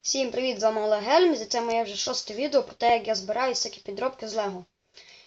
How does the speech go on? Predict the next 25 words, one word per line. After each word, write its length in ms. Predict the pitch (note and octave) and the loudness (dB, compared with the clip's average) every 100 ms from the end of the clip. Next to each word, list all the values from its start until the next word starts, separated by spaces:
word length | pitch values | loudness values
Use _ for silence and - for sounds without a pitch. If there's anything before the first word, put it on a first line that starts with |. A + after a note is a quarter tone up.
| _ _ _ _ _ _ _ _ | _ _ _ _ _ _ _ _
В 60 | |
цьому 260 | - D#4 D#4 | 0 2 2
відео 300 | A3+ A3+ C4 | 0 0 0
у 20 | |
мене 260 | C4 C4 C4 | 0 -4 -4
буде 300 | B3+ B3 A#3 | -4 -2 -2
такий 220 | - B3+ | -2 -4
от 340 | B3 A#3 - _ - | 0 -2 -2 _ -2
саморобний 720 | - B3+ B3+ C4+ A#3+ - - _ _ - | 0 0 0 0 0 -6 -12 _ _ -2
К 160 | B3 | -2
сорок 300 | A#3 A#3 A#3 | 0 -4 -4
сім 440 | - A3+ A3+ C#4+ F4 _ _ - - | -4 -2 -4 -6 -8 _ _ -20 -18
з 100 | C#4+ | -8
ігри 200 | C#4 D4 | -4 -2
Counter-Strike 680 | D4 D4 D4 - - C#4+ C#4+ | -2 -4 -4 -2 -2 -2 -4
Global 340 | C4+ C4+ C4+ C4+ | -4 -6 -6 -8
Offensive. 360 | C#4 C#4 C#4 - _ _ - - _ _ _ _ _ - - - - _ - | -8 -6 -8 -10 _ _ -20 -20 _ _ _ _ _ -20 -16 -16 -16 _ -12
Зібрав 400 | A#3 C4+ C4+ B3+ | -2 2 2 2
я 160 | A3+ | -2
його 420 | A3 G#3 G#3 G3 E3+ _ _ _ _ _ _ _ _ | -2 -6 -8 -10 -12 _ _ _ _ _ _ _ _
позавчора. 720 | - B3+ G#3+ G3 G3+ F#3+ G3 F4 - _ _ _ _ _ _ _ _ _ _ _ _ _ _ _ _ - | -4 -2 -2 -2 -4 -4 -6 -6 -8 _ _ _ _ _ _ _ _ _ _ _ _ _ _ _ _ -12
От 180 | G#3 | -10
такий 200 | G3 - | -8 -8
от 240 | G3 G3+ G#3 | -6 -4 -6
він. 180 | C#4+ | -10